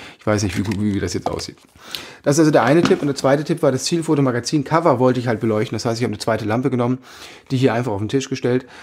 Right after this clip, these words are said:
sodass so ein ganz bisschen Licht von vorne reinkommt. Das Cover soll nicht leuchten, aber man soll es ja irgendwie schon noch sehen können. Und das ist schon alles. Ähm, und dann kann man, ich sehe mich ja live und ich kann zwischendurch kontrollieren, ob das Bild was geworden ist.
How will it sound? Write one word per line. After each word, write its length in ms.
sodass 240
so 40
ein 60
ganz 240
bisschen 240
Licht 180
von 100
vorne 300
reinkommt. 400
Das 120
Cover 240
soll 160
nicht 180
leuchten, 600
aber 120
man 140
soll 120
es 60
ja 60
irgendwie 200
schon 160
noch 100
sehen 200
können. 240
Und 140
das 100
ist 20
schon 100
alles. 320
Ähm, 300
und 120
dann 120
kann 140
man, 160
ich 80
sehe 200
mich 140
ja 60
live 360
und 80
ich 40
kann 140
zwischendurch 380
kontrollieren, 400
ob 40
das 140
Bild 160
was 160
geworden 300
ist. 200